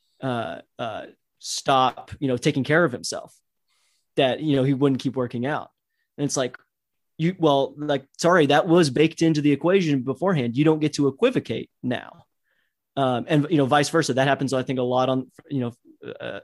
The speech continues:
on the other side as well. "Well, when, you know, when we got married, I didn't know she wanted kids." Um,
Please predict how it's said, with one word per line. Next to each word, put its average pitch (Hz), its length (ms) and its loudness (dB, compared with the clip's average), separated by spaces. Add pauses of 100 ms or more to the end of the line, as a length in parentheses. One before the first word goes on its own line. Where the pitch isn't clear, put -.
on 131 140 -4
the 131 100 0
other 165 140 2
side - 220 -6
as 131 100 -14
well. 151 320 -6 (640)
"Well, 143 160 4
when, 143 220 4 (100)
you 139 100 0
know, 113 220 -4 (600)
when 131 280 2
we 151 120 4
got 139 160 4
married, 156 300 2
I 151 140 4
didn't 160 220 6
know 185 160 6
she 127 200 -2
wanted 101 380 -10
kids." - 480 -12 (500)
Um, 113 580 -6